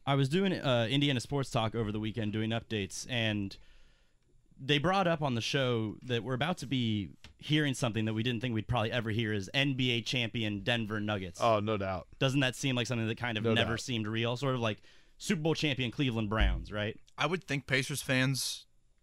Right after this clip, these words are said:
Speaker 3: feel that way about the Pacers in the N B A championship.
Speaker 2: The Nuggets have just been such a, it's not even like they've knocked on the door and
Speaker 3: No,
Speaker 2: knocked on the
Speaker 3: the Pacers
Speaker 2: door.
Speaker 3: have had
Speaker 2: They've
Speaker 3: far more
Speaker 2: Correct.
Speaker 3: chances than the Nuggets.
Speaker 2: I mean, they've just been such a middling fran-,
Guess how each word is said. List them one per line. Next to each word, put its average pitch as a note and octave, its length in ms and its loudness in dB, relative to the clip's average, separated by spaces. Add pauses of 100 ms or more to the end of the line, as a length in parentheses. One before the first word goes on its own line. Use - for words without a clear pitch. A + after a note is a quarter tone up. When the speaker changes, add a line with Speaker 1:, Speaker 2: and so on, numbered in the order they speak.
(220)
Speaker 3:
feel B2 260 -4
that B2+ 180 2
way C3 220 2
about C3+ 220 -2
the B2+ 40 -18
Pacers C3 400 -4
in C#3 60 -4
the B2+ 140 4
N C3 80 4
B C3 100 2
A F3 100 2
championship. F#2+ 420 -4
Speaker 2:
The D#3 60 2
Nuggets F3 440 6
have C3+ 160 0
just B2 280 0
been A#2+ 220 2
such C3+ 400 2
a, C#3 100 0
it's C3+ 140 -2
not G3 160 10
even E3+ 140 6
like C#3 160 8
they've C3 120 6
knocked A#2 360 6
on A2+ 100 6
the G2+ 80 2
door G#2+ 280 6
and F3 100 6
Speaker 3:
No, A#3 60 12
Speaker 2:
knocked A#2+ 180 8
on G#2 80 2
the C#3+ 80 4
Speaker 3:
the D#3+ 100 6
Pacers F3+ 280 6
Speaker 2:
door. C3+ 80 4
Speaker 3:
have C#3 80 8
had - 40 4
Speaker 2:
They've - 80 -6
Speaker 3:
far A3 540 6
more A2 420 0
Speaker 2:
Correct. - 240 4
Speaker 3:
chances E2 400 -2
than G#2+ 180 -12
the F#2+ 60 -14
Nuggets. F2 480 -20
Speaker 2:
I G#2+ 80 0
mean, B2+ 120 6
they've A#2 140 6
just C#3+ 220 -2
been C3 180 2
such C3 360 2
a G#2+ 180 6
middling G#2+ 800 4
fran-, A#2 180 2